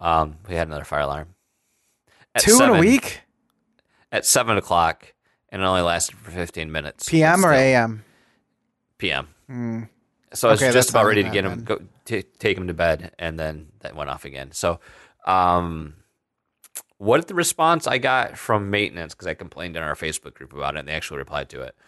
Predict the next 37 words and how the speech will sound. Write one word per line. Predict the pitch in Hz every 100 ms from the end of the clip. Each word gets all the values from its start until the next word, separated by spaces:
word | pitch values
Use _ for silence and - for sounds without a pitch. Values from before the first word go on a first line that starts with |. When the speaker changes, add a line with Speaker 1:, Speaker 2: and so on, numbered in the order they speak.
| _ _ _ _ _
Speaker 1:
So | - 92 87 82 82 80
the | 85
way | 110
the | 156
system | 160 151 - 139
works, | 101 80 78 -
okay, | 78 76 76 71 _ _ _ _ _ _ _ _
if | 95 -
an |
alarm | 98 101 123
is | 135
triggered, | - 98 82 85 90 _ _ _ _ _ _ _ _ _ _ _ _ -
and | 120
it |
has | 117
to | -
be, |
like, | 107 95
one | 104
of | 92
the |
hallway | - 87 87 80
alarms | 76 78 76 69 71
that | - 71
goes | 76 76
off. | 73 67
That's | 76 73
what | 64
sets | - 71
off | 71 69
the | -
whole | 80 71 69
alarm | 82 73
on | 73
the | 73
whole | 73
floor, | - 67 69